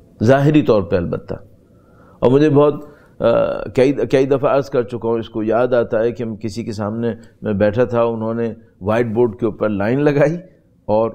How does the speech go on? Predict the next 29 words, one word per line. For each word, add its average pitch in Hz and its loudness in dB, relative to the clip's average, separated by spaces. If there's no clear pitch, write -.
سیدھے 117 -2
ہاتھ 113 -2
کے 117 -2
اوپر 110 -2
لکھا 104 -2
امانت 101 -2
داری، 101 0
سچائی، 95 -2
ہمدردی، 101 0
وفا، 104 2
اچھی 110 -2
خاصیتیں 98 -2
لکھیں، 127 -4
اور 123 2
الٹے 151 2
ہاتھ 147 0
کے 131 0
اوپر 139 0
انہوں 120 -4
نے 135 -4
کالم 117 0
میں 131 -2
برائیاں 123 2
لکھی، 110 -4
مکاری، 107 -2
فریب، 104 -2
جھوٹ، 123 0
دغا 110 2
بازی 113 0